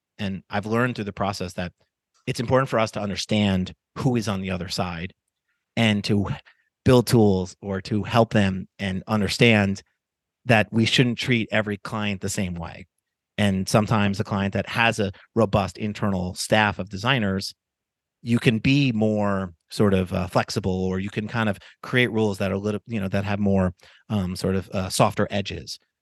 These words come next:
But if you are working with a team that's, doesn't have that, then you have to be very prescriptive and you have to be very clear as to sort of what you want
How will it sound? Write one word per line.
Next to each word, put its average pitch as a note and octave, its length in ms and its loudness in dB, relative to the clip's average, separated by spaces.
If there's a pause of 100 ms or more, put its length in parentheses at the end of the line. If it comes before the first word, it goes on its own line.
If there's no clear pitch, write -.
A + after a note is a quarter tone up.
(120)
But G#2 240 0 (220)
if G#2 140 -10
you G2+ 340 -4
are G2 140 0
working G2 220 -2
with G2 140 -4
a F#2+ 40 -6
team G#2 220 0
that's, F#2+ 300 -4 (360)
doesn't D3+ 260 8
have F#2 180 -2
that, F2+ 240 -10
then G2 160 -4
you G2 100 -4
have G2 160 -2
to - 80 -10
be F#2+ 120 -2
very A2 180 6
prescriptive F#2 500 -6
and F2 100 -6
you F#2 60 -2
have F2 120 -6
to F#2 80 -12
be F2+ 160 -6
very F2 240 -6
clear G2 360 -2
as D#2+ 120 -14
to F2+ 100 -16
sort E2 180 -16
of - 80 -20
what F2 180 -14
you F#2 140 -12
want - 440 -18